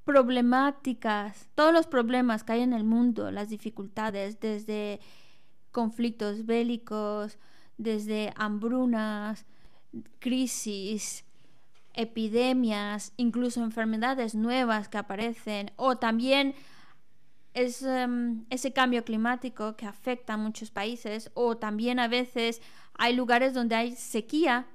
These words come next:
no está lloviendo nada, y otros lugares donde hay exceso de lluvia y hay inundaciones, y también eso crea problemas. Todas estas situaciones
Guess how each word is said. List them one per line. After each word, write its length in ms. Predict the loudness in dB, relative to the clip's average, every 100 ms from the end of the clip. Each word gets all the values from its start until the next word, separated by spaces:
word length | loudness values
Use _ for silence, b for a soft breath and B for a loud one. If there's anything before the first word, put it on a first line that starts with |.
| -18 -18 -14 -2
no 200 | 0 0
está 220 | 0 0
lloviendo 420 | 2 2 0 0
nada, 440 | 2 4 2 0 -4
y 140 | 4 6
otros 240 | 6 4
lugares 380 | 2 2 2 0
donde 220 | 0 0
hay 180 | -2 -2
exceso 600 | -4 -4 0 2 4 2
de 160 | -2 0
lluvia 500 | 2 2 2 -2 -4
y 120 | -2
hay 180 | -2 0
inundaciones, 920 | 0 0 -2 -4 -6 0 0 0 -2
y 60 | -6
también 300 | -8 -6 -6
eso 220 | -6 -6
crea 220 | -6 -6
problemas. 580 | -6 -4 0 0 -2 -4 b b b b b b b
Todas 320 | 2 4 4
estas 440 | 2 0 2 0 2
situaciones 1160 | -4 0 0 0 -2 0 2 0 -4 -6 -8